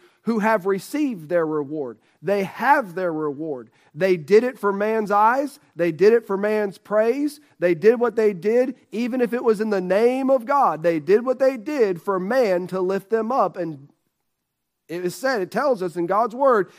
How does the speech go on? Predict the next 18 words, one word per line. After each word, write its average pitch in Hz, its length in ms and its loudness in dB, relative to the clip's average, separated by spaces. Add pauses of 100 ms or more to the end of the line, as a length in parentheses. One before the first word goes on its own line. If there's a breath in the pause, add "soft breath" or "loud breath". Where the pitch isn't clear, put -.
(140)
they 208 340 4
have 269 480 2
their 269 220 2
reward 220 680 -2 (1500)
because 175 400 -4
they 170 140 -2
received 180 460 -6
it 190 80 -14
down 185 220 -6
here. 170 260 -4 (260 soft breath)
But 185 160 4
lay 220 260 4
up 294 200 4
for 233 120 0
yourself 214 440 -2
treasure 190 420 -4
in 160 80 -6
heaven. 170 460 -8